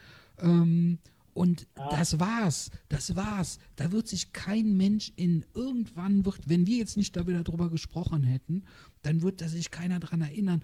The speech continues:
Speaker 1: Freunde, und wir machen hier keine Raketenwissenschaft. Wir wollen auch jetzt nicht die Welt retten, wir wollen keine Partei gründen, wir machen Unterhaltung und so ist es. Wir, wir versuchen natürlich gute Unterhaltung zu machen, klar,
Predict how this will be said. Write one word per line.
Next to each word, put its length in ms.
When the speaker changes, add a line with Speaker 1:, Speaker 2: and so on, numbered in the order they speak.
Speaker 1:
Freunde, 380
und 160
wir 100
machen 280
hier 80
keine 280
Raketenwissenschaft. 1200
Wir 280
wollen 240
auch 200
jetzt 220
nicht 180
die 140
Welt 340
retten, 300
wir 80
wollen 200
keine 200
Partei 480
gründen, 460
wir 120
machen 300
Unterhaltung 880
und 240
so 200
ist 200
es. 260
Wir, 160
wir 100
versuchen 420
natürlich 360
gute 240
Unterhaltung 480
zu 100
machen, 240
klar, 320